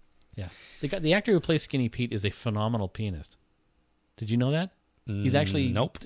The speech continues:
Speaker 1: he's a concert pianist.
Speaker 2: I didn't know that at all.
Speaker 1: Go look that up. That's friggin' funny.
Speaker 2: There's nothing funny about the word pianist.
Speaker 1: Do you remember when, uh, when Jesse showed up on, uh, uh, in the office for, I think it was the Emmys?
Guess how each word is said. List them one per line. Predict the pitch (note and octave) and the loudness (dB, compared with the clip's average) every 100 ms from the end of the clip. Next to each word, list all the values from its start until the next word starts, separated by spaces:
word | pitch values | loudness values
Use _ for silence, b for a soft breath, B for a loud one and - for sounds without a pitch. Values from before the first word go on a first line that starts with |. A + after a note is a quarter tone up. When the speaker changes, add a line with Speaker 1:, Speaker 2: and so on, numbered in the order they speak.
| - - | -18 -12
Speaker 1:
he's | F3 C3 | -6 -2
a | C3+ | -2
concert | - D3+ - C3+ | 0 0 -2 -4
pianist. | C3 A2+ D2+ - _ _ _ - | -4 -4 -8 -18 _ _ _ -10
Speaker 2:
I | G2+ | -4
didn't | G2+ D3+ C3 | 2 6 6
know | B2+ B2+ | 8 6
that | B2 | 6
at | B2 | 6
all. | B2+ | 4
Speaker 1:
Go | F#2+ F#3 | 6 8
look | G#3+ G#3+ | 8 6
that | A3 A3 | 6 8
up. | F#3+ | 6
That's | C3 C#3+ - | 4 0 -2
friggin' | - - - D#3+ B2+ | -10 -12 -8 -4 -4
funny. | - - C#3 G2 - | -6 -6 -6 -6 -8
Speaker 2:
There's | G2+ F#2 | -6 0
nothing | A#2+ C3 C3 B2+ | 0 2 0 -2
funny | - A#2+ A2+ A2 - | -2 0 0 0 -2
about | G#2+ G#2 G2 | -2 -2 -2
the | G2+ | -4
word | G2 F#2 F#2 - | -2 -2 -4 -8
pianist. | F#2+ F2 F2 - - B B B B F3+ | -8 -6 -8 -12 -16 B B B B -4
Speaker 1:
Do | E3+ | 2
you | F#3+ | 4
remember | G#3 G3+ F#3+ | 6 6 6
when, | E3 D#3 D3 | 6 4 4
uh, | C#3 C3 B2+ C3 | 4 6 6 4
when | B2 G#2 | 2 4
Jesse | A#2 A#2+ B2 | 2 2 0
showed | - A#2 | 2 4
up | A#2 - | 2 2
on, | A2+ G#2+ G#2+ | 0 0 0
uh, | G#2 G2+ G2+ G2 B B - | 0 0 0 -2 B B -10
uh, | G#2+ D2 F#2 - | -8 -8 -10 -6
in | A#2 | -2
the | A2 | 0
office | G#2 A2+ D3+ C#3 - | 2 0 0 -4 -4
for, | - A#2+ A2 G#2+ | -4 -2 2 2
I | |
think | G2 A#2 | 0 -2
it | B2 | 0
was | A2+ G#2 | 0 0
the | A2 G2 | -2 -2
Emmys? | A#2 D#3+ - | 0 0 -4